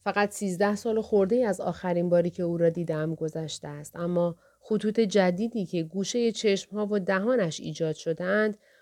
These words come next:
گویی حاصل چند ده سال زندگی هستند. لحظه‌ای وراندازم می‌کند.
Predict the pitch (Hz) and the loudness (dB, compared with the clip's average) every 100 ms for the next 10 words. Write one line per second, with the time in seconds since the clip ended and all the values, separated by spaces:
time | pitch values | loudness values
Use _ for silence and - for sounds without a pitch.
0 | _ 240 240 214 208 196 220 220 220 202 | _ 2 4 6 4 2 2 2 2 2
1 | 196 202 247 254 - 233 214 202 185 170 | 2 4 0 -2 -4 0 0 2 0 2
2 | 165 160 220 196 160 151 - - _ _ | 2 0 -2 -8 -8 -12 -16 -20 _ _
3 | _ _ _ _ _ _ _ _ _ _ | _ _ _ _ _ _ _ _ _ _
4 | _ _ _ _ _ _ _ _ _ _ | _ _ _ _ _ _ _ _ _ _
5 | _ _ _ - 269 254 294 277 240 190 | _ _ _ 4 4 4 2 2 2 2
6 | 175 185 180 147 135 151 - 104 - _ | 2 0 -2 -4 -14 -16 -20 -20 -20 _